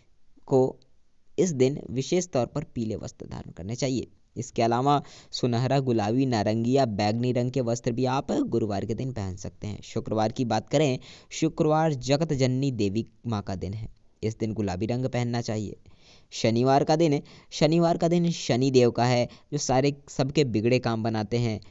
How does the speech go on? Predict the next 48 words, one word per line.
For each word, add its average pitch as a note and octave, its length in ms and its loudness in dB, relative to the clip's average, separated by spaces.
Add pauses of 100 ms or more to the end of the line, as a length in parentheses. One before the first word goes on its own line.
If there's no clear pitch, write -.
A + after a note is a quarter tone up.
(120)
शनि B2+ 300 2
देव B2 160 4
का A#2+ 140 -2
अगर A#2+ 260 0 (260)
आपके A2+ 300 -2
ऊपर A#2 240 2
हाथ B2 280 0
है D3+ 200 2 (220)
तो C3 80 0
आपको A#2+ 280 0
राजा C3+ 320 4
बना C#3 180 2
देंगे, C3+ 260 2
अगर C3 200 2
शनि A#2+ 280 0
देव A#2+ 160 2
आपसे A2+ 260 -2
क्रोधित B2 400 0
है C3+ 160 2
तो B2+ 120 0
राजा A2+ 280 0
से A#2 160 -2
रंक A2+ 280 -4
बना F#2 220 -6
देते F2+ 240 -8
हैं। A#2+ 160 -8 (540)
उन्हें C3 320 2
गहरे B2+ 280 2
रंग C#3 220 0
बहुत G#2+ 360 -6
पसंद A#2 340 -4
है D3 80 4
शनि A#2+ 240 -2
देव A2 140 2
को, - 180 -6 (360)
इसलिए E3 380 4
इस E3 100 0
दिन D#3+ 260 -2
काले, C3 380 4 (340)
गहरे C#3 400 6
नीले C3 400 6 (220)
या D3+ 140 4
जामुनी C#3 480 4
रंग C3+ 200 2
के C#3 120 0
कपड़े A2 300 -6
पहनने G#2+ 320 -4
से D#3 240 -6